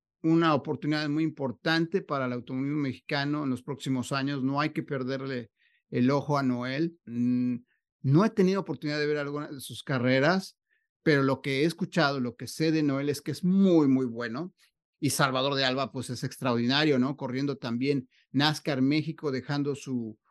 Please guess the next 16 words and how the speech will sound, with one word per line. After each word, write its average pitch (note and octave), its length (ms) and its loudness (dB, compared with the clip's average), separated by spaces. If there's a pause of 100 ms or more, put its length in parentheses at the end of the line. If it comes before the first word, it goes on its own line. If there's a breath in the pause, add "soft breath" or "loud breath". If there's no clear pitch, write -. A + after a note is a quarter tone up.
(160)
u-, B2+ 280 -4
su, C3 320 2
este, A2+ 380 -2
su C3 120 -2
nombre D#3+ 420 8
en C#3+ 100 2
las, A#2+ 300 -2
en C3 240 -4
los B2 140 -4
récords D3+ 560 -2
de, C3 200 -4
de B2+ 200 -6
nascar D3 520 -2
México E3+ 500 -4
y D3+ 80 0
también C3+ 580 0